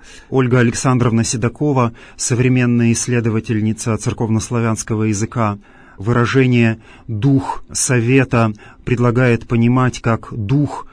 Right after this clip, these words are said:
замысла» или дух благого замысла. Крепость,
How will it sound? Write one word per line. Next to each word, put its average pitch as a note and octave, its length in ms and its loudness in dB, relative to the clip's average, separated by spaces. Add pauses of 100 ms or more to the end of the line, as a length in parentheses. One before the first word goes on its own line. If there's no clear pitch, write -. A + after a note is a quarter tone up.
(160)
замысла» A2+ 800 0
или A2 280 -2
дух A#2+ 520 -2 (300)
благого A#2 600 0
замысла. F#2 840 -4 (340)
Крепость, C3 760 0